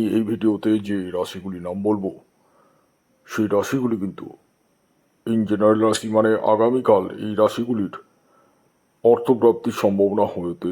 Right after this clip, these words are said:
চলেছে। তবে প্রত্যেকের যে প্রাপ্তি ঘটবেই, এটাও ভাববেন না, কারণ দেখতে হবে আপনার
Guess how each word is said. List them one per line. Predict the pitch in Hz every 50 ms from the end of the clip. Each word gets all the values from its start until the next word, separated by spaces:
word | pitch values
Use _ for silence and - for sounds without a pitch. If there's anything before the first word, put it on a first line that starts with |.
| 85 -
চলেছে। | 90 85 85 82 - - - - -
তবে | 117 113 101 113 110 107 104 87 - - _ _ _ _ _ - _ _ _ _ _ _ _ _ _ _ _ _ _ _ _ _ _
প্রত্যেকের | 113 110 107 - 131 123 131 131 110 120
যে | 127 127 120 - - - _ _ _ _ _ _ _ _ _ _ _ _ _ _ _ _ _
প্রাপ্তি | - 107 101 - - 120 98 104
ঘটবেই, | 110 104 98 98 95 95 - - _ _ -
এটাও | 104 98 110 107 104
ভাববেন | 107 101 82 87 98 - -
না, | - - - _ _ _ _ _ _ _ _ _ _ _ _ _ _ _ _ _ _ _ _ _ - _
কারণ | - 110 110 113 117 113 117 117 113 98 113
দেখতে | 113 110 - - 117
হবে | 117 123 127 120 110
আপনার | 104 - - 110 117 117